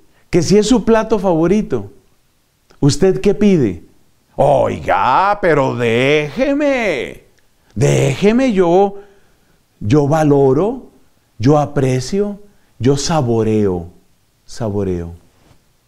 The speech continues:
Entonces, la primera gran enseñanza que tiene que darnos una pandemia es aprender a valorar y a agradecer. Pero para valorar, se necesita hacer esto que estamos haciendo.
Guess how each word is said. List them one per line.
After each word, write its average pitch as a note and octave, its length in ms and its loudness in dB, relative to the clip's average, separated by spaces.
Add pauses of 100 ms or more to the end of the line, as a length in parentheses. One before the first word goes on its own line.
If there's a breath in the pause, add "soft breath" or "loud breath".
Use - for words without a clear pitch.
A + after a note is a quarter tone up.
(2000 loud breath)
Entonces, F#3 840 0
la D#3 220 0
primera F#3 480 2
gran A3+ 240 0
enseñanza F3 720 -2
que D#3+ 120 -4
tiene D3+ 280 -2
que E3 100 0
darnos C#3 380 -4
una E3 220 -6
pandemia C#3+ 680 -4 (720 soft breath)
es - 160 0
aprender D#3 500 2
a F3 80 0
valorar D3 720 -2
y C3 120 -2
a G#2 160 -2
agradecer. G2 760 -8 (1300 soft breath)
Pero D3 240 2
para D3 220 0
valorar, C3+ 680 -2 (520)
se - 160 -2
necesita A#2+ 540 -2
hacer E3 260 -4
esto D#3+ 280 -6
que - 80 -8
estamos C#3 400 -4
haciendo. C3+ 500 -4